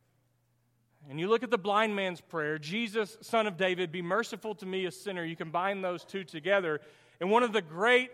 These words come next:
hopes that we have in life is that when we pray, "Jesus, be merciful to me, a sinner," because of the cross, we know that he has been merciful to us. And that when we come to Christ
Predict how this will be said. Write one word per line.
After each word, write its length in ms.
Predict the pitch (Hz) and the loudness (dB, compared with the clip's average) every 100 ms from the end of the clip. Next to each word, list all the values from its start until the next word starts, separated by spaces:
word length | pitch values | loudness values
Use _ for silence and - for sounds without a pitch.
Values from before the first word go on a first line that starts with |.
| - | -14
hopes 420 | - 262 277 269 | 4 6 6 2
that 140 | 240 226 | -6 -2
we 140 | 214 | 0
have 340 | 190 233 233 202 | 2 6 6 4
in 100 | 190 | 4
life 400 | 220 226 196 196 | 6 6 6 2
is 140 | 165 | -4
that 120 | 202 | -4
when 260 | 170 185 180 | -4 -4 -2
we 200 | 233 254 | -2 -2
pray, 640 | - 233 240 202 170 170 - _ _ _ _ _ _ _ _ 120 | 2 4 6 4 0 -4 -10 _ _ _ _ _ _ _ _ -14
"Jesus, 720 | 143 247 220 202 170 - - 147 | -2 0 0 0 -2 -10 -16 -6
be 140 | 202 | -2
merciful 640 | 190 180 240 247 240 247 220 | 0 4 4 2 -4 -2 -2
to 140 | 208 | -2
me, 300 | 208 220 208 185 | 0 0 -2 -6
a 80 | |
sinner," 540 | 165 - 254 240 175 165 - - | -10 -2 0 2 0 -2 -8 -4
because 400 | 185 233 240 220 | -2 2 2 0
of 100 | 180 | -8
the 80 | |
cross, 800 | - - 233 190 143 - - - _ _ _ _ _ | -8 0 4 4 2 -8 -20 -20 _ _ _ _ _
we 200 | 160 208 | -6 -4
know 380 | 196 233 214 170 | 2 4 4 0
that 200 | 151 180 | -4 -6
he 220 | - 220 | -4 -6
has 400 | 165 196 226 196 | -4 0 0 0
been 180 | 165 151 | -6 -6
merciful 580 | 147 143 131 - 127 120 _ _ _ | -6 -8 -14 -16 -16 -16 _ _ _
to 240 | 185 151 | -8 -8
us. 400 | 113 _ _ _ _ _ _ _ _ _ _ _ _ _ - | -8 _ _ _ _ _ _ _ _ _ _ _ _ _ -12
And 80 | 151 | -8
that 40 | |
when 160 | 190 208 | -4 -2
we 100 | 214 | -2
come 300 | - 262 254 | 2 2 2
to 60 | |
Christ 560 | - 202 160 147 - | 0 2 4 2 -6